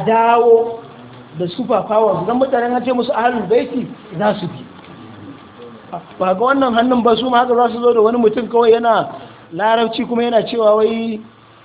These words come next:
shi ma a bashi fi sabilillah. Saboda an ɗauki mutane da an ce musu zuriya manzo Allah sallallahu alaihi wasallam, su ma da yake jahilai ne za su bi. To ba san kuma musulunci sai an yi haddasana ba.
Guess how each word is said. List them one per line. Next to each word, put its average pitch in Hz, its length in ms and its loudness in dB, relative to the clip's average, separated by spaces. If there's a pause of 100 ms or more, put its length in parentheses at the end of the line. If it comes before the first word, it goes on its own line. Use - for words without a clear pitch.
(760)
shi 208 160 -4
ma 220 160 2
a 208 60 2
bashi 214 260 2
fi 190 120 -6
sabilillah. 202 500 0 (960)
Saboda 247 240 0
an 285 180 -2
ɗauki 302 240 0
mutane 285 380 0
da 240 80 0
an 262 140 -2
ce 277 80 -4
musu 240 180 -4
zuriya 233 320 -4
manzo 220 160 -4
Allah 254 240 -6
sallallahu 233 80 -10
alaihi 254 80 -6
wasallam, 247 220 -4
su 277 80 -8
ma 269 100 -4
da 233 80 -2
yake 233 240 -6
jahilai 208 380 0
ne 233 120 2
za 214 180 -2
su 208 60 -8
bi. 143 120 -10 (1120)
To 202 100 -6
ba 208 140 -4
san 262 180 0
kuma 277 220 0
musulunci 277 560 -2
sai 233 100 2
an 240 180 0
yi 254 60 2
haddasana 190 560 -2
ba. 160 160 -4